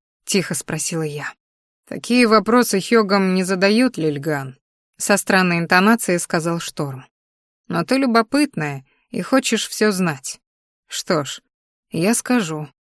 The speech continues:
Сейчас я ощущаю воду вокруг тебя. Чувствую, как она к тебе прикасается. К твоим ногам, животу, груди. Я ощущаю твое тепло и твою нежность. Чувствую капли, стекающие по твоей шее.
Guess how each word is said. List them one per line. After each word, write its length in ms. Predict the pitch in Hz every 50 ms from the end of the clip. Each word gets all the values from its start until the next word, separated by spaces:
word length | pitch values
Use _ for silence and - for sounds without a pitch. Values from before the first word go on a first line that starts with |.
| _ _ _ _ _ _ _ _ _
Сейчас 480 | - - - 185 - - 294 285 262 -
я 100 | 220 208
ощущаю 520 | 208 - - 220 - - 226 214 202 196
воду 300 | 196 226 262 247 180 160
вокруг 360 | 147 151 143 - 160 139 131 -
тебя. 340 | - - 143 147 147 135 - - _ _ _ _ _ _ _
Чувствую, 560 | - - - 294 302 - - - 190 180 170
как 200 | - 214 - -
она 200 | 190 196 208 214
к 60 | 208
тебе 260 | - - 190 175 185
прикасается. 960 | 175 - - 165 - - 165 - - - 190 170 147 135 131 - - - - - _ _ _ _ _ _ _ _ _ _
К 80 | -
твоим 300 | - 180 180 175 175 170
ногам, 420 | 165 165 165 151 165 180 196 196 175
животу, 480 | 151 160 147 147 151 151 - 185 190
груди. 520 | 170 165 156 156 147 139 147 156 175 185 _ _ _ _ _ _ _ _ _ _ _ _ _
Я 240 | - 170 185 196 214
ощущаю 580 | 214 - - 226 196 - - 277 262 240 196
твое 240 | 170 - 175 185 185
тепло 400 | 180 - - 160 - 208 220 240 226
и 80 | 190
твою 280 | 175 - 170 175 175 175
нежность. 680 | 170 185 196 196 170 - - 185 - - - - - _ _ _ _ _ _
Чувствую 480 | - - 247 262 254 - - 220 220 214
капли, 400 | - - 269 269 254 - 180 160
стекающие 680 | 143 - - - - - 190 190 190 190 - - - 175
по 120 | - -
твоей 300 | 139 - 170 180 180 175
шее. 480 | 165 - - - 185 165 151 139 143 -